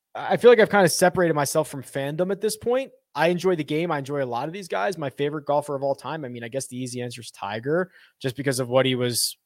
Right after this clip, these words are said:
what he was able to do. But, like, I don't think any of these guys are, like, infallible or, um, I don't know. I don't really have favorites in other sports either. It's hard to, it's hard to get attached to these guys, quite honestly. I appreciate their games.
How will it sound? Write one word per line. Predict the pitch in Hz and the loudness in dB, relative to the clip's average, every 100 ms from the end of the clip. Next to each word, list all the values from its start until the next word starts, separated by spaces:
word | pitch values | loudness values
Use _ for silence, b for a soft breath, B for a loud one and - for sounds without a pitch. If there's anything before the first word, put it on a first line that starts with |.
| - | -4
what | 143 | -2
he | 135 | 0
was | 127 120 | -2 -2
able | 127 120 | -2 -4
to | 117 | -6
do. | - 117 156 | -6 -2 0
But, | 156 123 | 0 -2
like, | 120 110 110 _ _ _ _ _ _ _ _ - - | -2 -4 -6 _ _ _ _ _ _ _ _ -18 -2
I | 214 | 0
don't | 196 | 6
think | 185 | 6
any | 165 | 6
of | 156 | 4
these | 147 | 4
guys | 139 135 | 6 4
are, | 131 | 2
like, | 147 160 | -2 -2
infallible | 147 - 123 123 131 123 127 127 123 | -4 0 2 2 2 0 0 0 0
or, | 113 110 | -2 -2
um, | 107 107 104 92 104 _ _ _ - | -2 -4 -8 -12 -18 _ _ _ -4
I | 185 | 0
don't | 151 | 0
know. | 120 120 | -2 -4
I | 180 | 0
don't | 240 220 208 | 0 0 4
really | 202 | 6
have | 175 - | 6 4
favorites | 160 156 147 | 2 2 0
in | 143 | -2
other | 139 | -2
sports | - 139 - | -2 -4 -2
either. | 120 120 113 | -2 -2 -4
It's | 143 | 0
hard | 165 190 - | 6 6 8
to, | 180 151 B B B B B _ _ _ _ | 8 8 B B B B B _ _ _ _
it's | - - - - | -20 -18 -8 0
hard | 247 165 | 2 4
to | |
get | 160 | 2
attached | 135 131 113 - | 2 2 0 -2
to | 117 | -10
these | 117 | -8
guys, | - 104 107 - - | -6 -6 -6 -6 -2
quite | 151 135 | 0 0
honestly. | 117 113 113 | 0 -6 -8
I | 110 | -6
appreciate | 127 214 208 196 | 2 2 6 4
their | 190 160 | 4 4
games. | 160 160 151 | 4 4 2